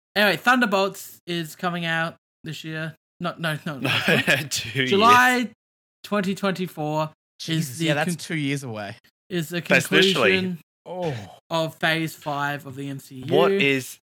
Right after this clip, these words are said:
Speaker 3: Wow.
Speaker 2: is it, do we know what, the, like, Braden, what is Thunderbolts? Like, this
Speaker 3: So
Speaker 2: is,
Speaker 3: it's
Speaker 2: out
Speaker 3: a
Speaker 2: of anything, this is the only thing I don't think I've heard anything of before.
Speaker 3: So, I personally, uh, as someone who works in a comic book shop,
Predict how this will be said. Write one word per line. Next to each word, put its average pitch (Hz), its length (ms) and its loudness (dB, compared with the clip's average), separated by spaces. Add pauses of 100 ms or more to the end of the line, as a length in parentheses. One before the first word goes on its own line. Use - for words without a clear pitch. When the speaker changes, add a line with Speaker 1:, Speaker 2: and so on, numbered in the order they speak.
(340)
Speaker 3:
Wow. 165 220 -14
Speaker 2:
is 139 200 0
it, 139 140 -12
do 139 80 0
we 170 120 4
know 143 240 6
what, 127 360 2
the, 120 100 -6
like, 113 260 2
Braden, 107 300 2
what 110 160 2
is 107 160 -4
Thunderbolts? 90 640 -8
Like, 87 240 -6
this 110 140 -6
Speaker 3:
So - 100 -12
Speaker 2:
is, 131 120 -12
Speaker 3:
it's 131 140 -18
Speaker 2:
out 120 160 4
Speaker 3:
a 120 40 -2
Speaker 2:
of 107 180 -6
anything, 139 480 2 (140)
this 117 180 -4
is 120 80 -4
the 113 160 2
only 113 240 2
thing 110 160 -4
I 104 140 2
don't 104 280 -4
think 104 140 -8
I've 92 120 -8
heard 98 240 -4 (180)
anything 101 500 -6
of 80 420 -10 (120)
before. - 420 -12
Speaker 3:
So, 160 460 -2 (320)
I 196 120 0
personally, 139 840 -2 (800)
uh, 127 280 0
as 143 140 0
someone 151 220 -2
who 147 80 0
works 147 180 -2
in 175 60 -8
a 170 40 -4
comic 139 220 -2
book 120 80 -10
shop, 113 240 -10